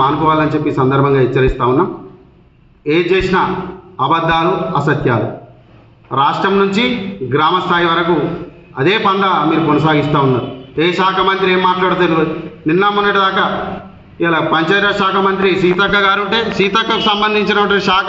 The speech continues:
వ్యవహారాలు పొంగులేటి శ్రీనివాసరెడ్డి గారు చెప్తారు. త్వరలో స్థానిక ఎన్నికలు సిద్ధంగా ఉన్నాయి. నిన్న మొన్న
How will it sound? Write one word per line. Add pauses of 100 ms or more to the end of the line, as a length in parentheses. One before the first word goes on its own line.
(100)
వ్యవహారాలు
పొంగులేటి
శ్రీనివాసరెడ్డి
గారు
చెప్తారు. (720)
త్వరలో
స్థానిక
ఎన్నికలు
సిద్ధంగా
ఉన్నాయి. (680)
నిన్న
మొన్న